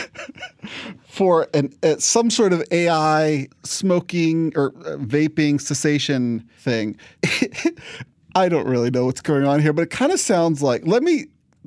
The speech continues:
let me just read straight from the, from the patent, 'cause it's just really good. "The method includes determining a delivery pattern for providing a first puff <laughs> containing an amount of a first vaporizable material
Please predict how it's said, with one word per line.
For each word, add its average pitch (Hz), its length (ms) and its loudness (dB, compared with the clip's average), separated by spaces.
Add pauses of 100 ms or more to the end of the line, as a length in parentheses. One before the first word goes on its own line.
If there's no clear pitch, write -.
(120)
let 180 140 2
me 202 80 2
just 202 200 0
read 147 440 0
straight 123 360 -2
from 113 220 -2
the, 107 180 -2 (140)
from 104 180 -2
the 101 60 -6
patent, - 280 -8
'cause 135 160 -2
it's 139 80 -8
just 180 240 -2
really 110 220 -2
good. - 200 -12 (680)
"The 185 80 2
method 220 440 2
includes 202 540 0
determining 214 720 0
a 170 40 0
delivery 196 600 0
pattern 120 520 -2
for - 140 -10
providing 139 720 0 (260)
a 165 100 2
first 247 460 -4
puff 127 380 -4 (160)
<laughs> - 160 -14
containing 196 680 4 (180)
an 175 200 2
amount 180 500 2 (380)
of 180 140 2
a 156 80 2
first 254 560 -2
vaporizable 117 960 0
material 107 600 -4